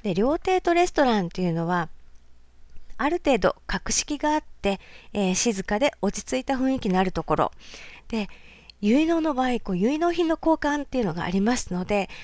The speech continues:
まあ、それができる広さの個室があるところが望ましいです。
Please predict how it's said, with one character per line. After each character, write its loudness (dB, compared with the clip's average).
ま -2
あ、 0
そ -2
れ 2
が 2
で -2
き -4
る 0
広 0
さ -2
の 2
個 -2
室 -2
が 0
あ 4
る -2
と -4
こ 0
ろ -2
が -2
望 -2
ま 0
し 0
い -2
で -2
す。 -10